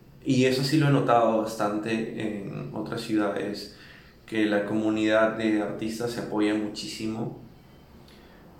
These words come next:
Eh, aquí a lo mejor no he tenido tantas experiencias, pero las pocas que, que he tenido,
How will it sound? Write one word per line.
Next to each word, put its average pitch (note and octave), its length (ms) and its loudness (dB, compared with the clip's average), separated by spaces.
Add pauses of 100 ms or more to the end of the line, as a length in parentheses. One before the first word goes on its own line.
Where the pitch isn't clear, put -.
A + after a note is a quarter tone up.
(100)
Eh, F#2+ 760 -6 (220)
aquí B2 760 -2 (260)
a A#2 80 -6
lo A#2 100 0
mejor A#2+ 260 4
no C#3 80 4
he - 20 -2
tenido B2+ 240 4
tantas B2 320 0
experiencias, G#2 880 -2
pero A2+ 120 0
las - 120 0
pocas A2+ 280 -2
que, - 340 -8
que G#2+ 180 2
he G#2+ 40 0
tenido, A2 640 0